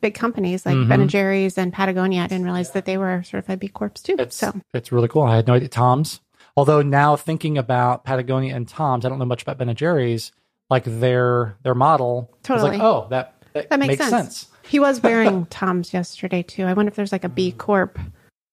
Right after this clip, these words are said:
Speaker 2: Like discount?
Speaker 1: posse.
Speaker 2: You know, like, they can, like, roll together.
Speaker 1: Maybe
Speaker 2: Let's,
Speaker 1: so.
Speaker 2: let's get each other's
Speaker 1: Should be.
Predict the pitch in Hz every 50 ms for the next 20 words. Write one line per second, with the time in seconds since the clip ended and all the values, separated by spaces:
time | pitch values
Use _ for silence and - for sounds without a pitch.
0 | _ _ _ _ _ _ _ - 117 - - 113 - - 131 123 123 127 156 -
1 | _ _ _ _ _ - - 202 180 - - 185 175 156 131 127 120 120 120 120
2 | 123 127 123 120 113 - 127 113 - 120 117 113 113 120 113 - 123 123 120 120
3 | - 127 127 127 - 127 120 120 - 226 - 262 262 254 247 185 - - 120 -
4 | - 127 120 - - 123 120 113 107 107 - - - 427 - - 208 202 196